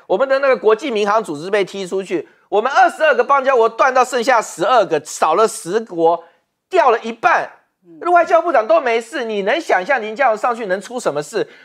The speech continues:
Speaker 1: 没事的，外交部长是绝对不会下台的。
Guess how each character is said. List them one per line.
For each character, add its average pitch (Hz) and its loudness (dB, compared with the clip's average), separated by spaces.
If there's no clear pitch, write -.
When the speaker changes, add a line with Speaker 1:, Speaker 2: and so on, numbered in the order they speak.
Speaker 1:
没 175 0
事 208 0
的， 131 0
外 262 2
交 254 0
部 262 -6
长 180 0
是 220 -10
绝 190 -2
对 262 0
不 190 -2
会 220 2
下 208 0
台 139 0
的。 147 0